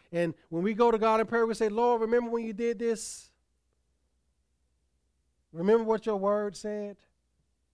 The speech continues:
about that?" When we pray God's word back to him,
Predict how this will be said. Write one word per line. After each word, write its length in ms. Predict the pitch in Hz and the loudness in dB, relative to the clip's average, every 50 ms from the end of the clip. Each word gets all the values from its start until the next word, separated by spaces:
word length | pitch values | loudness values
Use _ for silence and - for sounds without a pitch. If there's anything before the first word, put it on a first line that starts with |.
| _ _ _ _ _ _ _ _ _ _ _ | _ _ _ _ _ _ _ _ _ _ _
about 380 | 180 170 156 196 190 185 180 156 | -10 -6 -4 -4 -4 -4 -4 -4
that?" 300 | 190 196 202 196 185 - _ - - _ _ _ _ _ _ _ _ _ _ _ _ _ _ _ _ _ _ _ _ _ _ _ _ _ _ _ _ _ _ _ _ _ _ _ _ _ _ _ _ _ _ _ _ _ _ _ _ _ _ _ _ _ _ _ _ _ _ | -2 -2 -2 -2 -6 -10 _ -20 -20 _ _ _ _ _ _ _ _ _ _ _ _ _ _ _ _ _ _ _ _ _ _ _ _ _ _ _ _ _ _ _ _ _ _ _ _ _ _ _ _ _ _ _ _ _ _ _ _ _ _ _ _ _ _ _ _ _ _
When 160 | - 156 160 156 | -10 -8 -6 -6
we 120 | 151 143 | -6 -8
pray 300 | 135 - - 190 196 196 | -10 -8 -6 -4 -4 -4
God's 360 | 170 180 175 175 175 165 131 | -4 -4 -4 -4 -4 -6 -8
word 340 | 147 147 151 151 156 151 131 | -10 -10 -8 -8 -8 -8 -10
back 280 | 135 135 139 - _ _ | -12 -12 -12 -14 _ _
to 180 | - - 151 135 | -18 -16 -16 -16
him, 240 | 113 113 113 113 | -16 -18 -20 -20